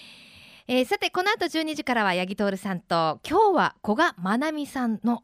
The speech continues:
ハイカロリーということで、今日は、えー、小坂誠ちゃんお休みのようですね。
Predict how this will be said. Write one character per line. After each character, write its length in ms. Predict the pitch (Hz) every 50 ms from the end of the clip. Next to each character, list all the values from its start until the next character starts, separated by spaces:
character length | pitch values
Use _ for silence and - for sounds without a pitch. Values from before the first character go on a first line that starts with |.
| _ _
ハ 160 | - - 233 262
イ 60 | 262
カ 200 | - - 254 240
ロ 120 | 220 190
リ 200 | 165 151 135 110
ー 0 | -
と 80 | -
い 20 | 156
う 40 |
こ 100 | - 165
と 100 | 147 165
で、 100 | 165 -
今 180 | - 240 214 185
日 40 | 160
は、 160 | 156 143 - - - - - - - - -
え 80 | 170
ー、 40 | 170
小 120 | - 220
坂 180 | - 226 - 175
誠 320 | 151 147 - - 175 -
ち 100 | 156 - 165
ゃ 40 | 165
ん 60 | -
お 80 | - 170
休 300 | 190 208 226 - - 240
み 100 | 247 240
の 140 | 233 240 233
よ 160 | 240 247 240
う 60 | 226
で 100 | 208 -
す 140 | - - 170
ね。 560 | 170 180 202 220 233 240 240 247 247 240 233